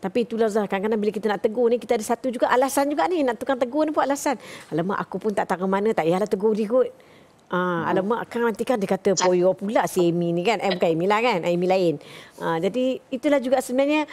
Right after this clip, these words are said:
Speaker 1: ada juga alasan benteng-benteng, ah, dalam nak membuat kebaikan ni. Ah,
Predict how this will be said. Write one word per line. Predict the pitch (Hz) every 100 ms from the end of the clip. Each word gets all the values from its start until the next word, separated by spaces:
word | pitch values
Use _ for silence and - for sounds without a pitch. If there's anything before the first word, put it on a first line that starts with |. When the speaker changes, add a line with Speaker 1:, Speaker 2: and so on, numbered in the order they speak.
| - -
Speaker 1:
ada | - 294
juga | 294 302
alasan | 262 277 285 240
benteng-benteng, | 240 247 269 247 254 254 254 208 170
ah, | 190 190
dalam | 202 220
nak | 226 202
membuat | 233 220 220
kebaikan | 214 220 208 254 220
ni. | 190 170
Ah, | 180